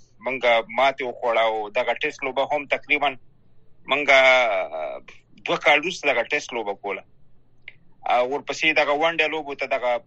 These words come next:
لړۍ وغځېده او بیا شل ورځو لوبو ته وغځېده.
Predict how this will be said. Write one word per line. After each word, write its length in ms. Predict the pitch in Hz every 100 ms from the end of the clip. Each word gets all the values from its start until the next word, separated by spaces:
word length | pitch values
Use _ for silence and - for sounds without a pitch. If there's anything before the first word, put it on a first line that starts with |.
| 98
لړۍ 260 | 123 131
وغځېده 540 | 139 135 131 117 120 113
او 180 | 110
بیا 280 | 98 117 110
شل 220 | - -
ورځو 260 | - 139 135
لوبو 220 | 127 -
ته 120 | -
وغځېده. 560 | 117 120 123 - 127 107